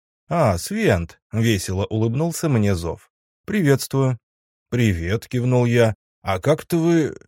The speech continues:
но оборвал свой вопрос на полуслове. В руках Зов держал небольшой изящный синий жезл. Я знал, что это такое. Жезл перемещения.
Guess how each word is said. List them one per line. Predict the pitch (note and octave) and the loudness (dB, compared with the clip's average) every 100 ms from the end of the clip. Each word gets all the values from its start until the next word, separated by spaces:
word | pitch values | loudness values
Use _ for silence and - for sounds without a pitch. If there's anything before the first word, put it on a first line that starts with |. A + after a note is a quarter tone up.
| _ | _
но | F#2+ G2 | -2 2
оборвал | D#3+ F#3 F#3 B2 G2 A#2 | 4 4 4 4 2 0
свой | - C#3+ | 0 0
вопрос | C#3 D3+ G#2+ F#2 - | 2 2 0 0 -2
на | A2+ | -2
полуслове. | A#2 B2 C3+ G2 F2 D#2 D#2 _ _ _ _ _ _ | 0 0 0 -2 -6 -6 -12 _ _ _ _ _ _
В | G#2 | 2
руках | G#2+ G2+ G2 A#2 - - _ | 4 4 0 0 -2 -16 _
Зов | - C3 D#3+ F3+ | -6 0 2 2
держал | C#3+ C#3 B2 D3+ | 2 2 4 4
небольшой | C#3 C#3 C3 B2 G#2 D3 D#3+ | 6 4 4 4 4 -2 0
изящный | B2+ G#2+ F#2+ G2+ G2+ C#3 E3 | -2 -2 0 -2 -2 -2 -4
синий | - - F#2 F#2+ A#2 | -4 -6 -4 -2 -2
жезл. | C3 C3+ E2+ E2 E2+ _ _ _ _ _ _ | -2 -2 -2 -8 -16 _ _ _ _ _ _
Я | G2+ F#2+ | -2 0
знал, | G2 A#2+ E2 | 2 0 0
что | - F2 | -4 -6
это | E2+ F2 | -6 -4
такое. | G2+ - - - _ _ _ - | -6 -6 -12 -14 _ _ _ -8
Жезл | F#2+ G#2 C3+ C3 C3+ | 0 2 2 2 0
перемещения. | B2 A#2+ B2 A#2+ - A2 F#2+ D#2 D2 - | 2 2 2 0 -2 -2 -2 -4 -14 -20